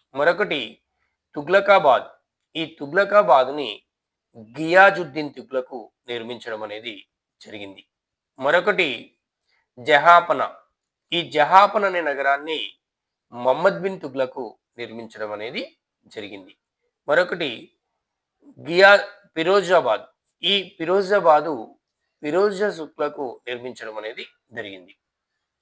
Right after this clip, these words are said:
మరొకటి దీన్పనా. ఈ దీన్పనా నిర్మించింది ఎవరంటే హుమాయూన్, మొఘల్ పాలకుడైనటువంటి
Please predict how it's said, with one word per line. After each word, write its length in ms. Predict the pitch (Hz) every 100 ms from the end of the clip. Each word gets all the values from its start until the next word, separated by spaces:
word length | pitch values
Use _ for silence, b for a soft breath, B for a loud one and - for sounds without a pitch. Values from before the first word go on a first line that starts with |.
| _ 233
మరొకటి 600 | 196 202 175 135 - -
దీన్పనా. 880 | 120 156 185 202 160 123 127 110 - _ _ _ _ _ _
ఈ 120 | 143 147
దీన్పనా 600 | 117 196 214 220 208 202
నిర్మించింది 640 | 180 147 160 - 151 139
ఎవరంటే 640 | 131 127 123 156 117 - _ _ _ _ -
హుమాయూన్, 480 | 170 196 165 117 - _ _ _ _ _ _ -
మొఘల్ 360 | 127 156 160
పాలకుడైనటువంటి 1080 | 156 139 135 127 123 120 117 120 139 254 -